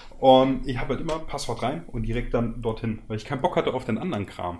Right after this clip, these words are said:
Weil ich dachte, "Uh, ich hab's Passwort", also geh ich direkt schon zum Boss.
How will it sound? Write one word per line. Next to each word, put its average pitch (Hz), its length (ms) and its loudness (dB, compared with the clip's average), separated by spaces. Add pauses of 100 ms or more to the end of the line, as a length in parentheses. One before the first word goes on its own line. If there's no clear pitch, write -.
(160)
Weil 110 80 -6
ich - 80 -10
dachte, - 200 -10
"Uh, 156 280 -4
ich - 100 -2
hab's - 160 -8
Passwort", - 380 -8
also 113 180 -4
geh 123 80 0
ich 127 140 -6
direkt 120 260 -6
schon 120 160 -4
zum 120 160 -4
Boss. - 300 -2